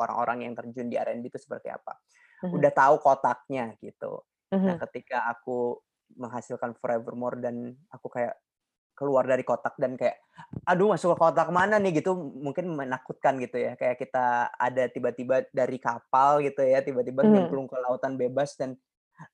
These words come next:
Speaker 1: "Ini di mana nih kita, apa
Speaker 2: Iya.
Speaker 1: nih, gue mesti naik mana nih, gue mesti masuk ke kapal yang mana?" <laughs> Itu menakutkan gitu. Jadi aku mungkin ad-, lebih d-, daripada insecure, aku lebih ke takut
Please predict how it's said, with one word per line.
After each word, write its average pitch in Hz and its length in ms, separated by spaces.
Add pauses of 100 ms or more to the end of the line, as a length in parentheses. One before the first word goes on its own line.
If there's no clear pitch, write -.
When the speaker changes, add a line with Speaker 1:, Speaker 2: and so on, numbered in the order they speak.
(160)
Speaker 1:
"Ini 208 340
di 196 120
mana 185 260
nih 202 160
kita, 180 380 (260)
apa 202 60
Speaker 2:
Iya. 202 200
Speaker 1:
nih, 202 200
gue 180 120
mesti 196 260
naik 170 240
mana 175 220
nih, 180 140
gue 180 100
mesti 175 220
masuk 165 260
ke - 20 (100)
kapal 156 240
yang 156 120
mana?" 165 220 (300)
<laughs> - 720
Itu 175 260
menakutkan 135 1120
gitu. 120 260
Jadi 131 520 (340)
aku - 280
mungkin 143 280
ad-, 127 260
lebih 123 320
d-, 123 200
daripada 127 380
insecure, 131 420
aku 156 160
lebih 127 260
ke 127 140 (1000)
takut 135 440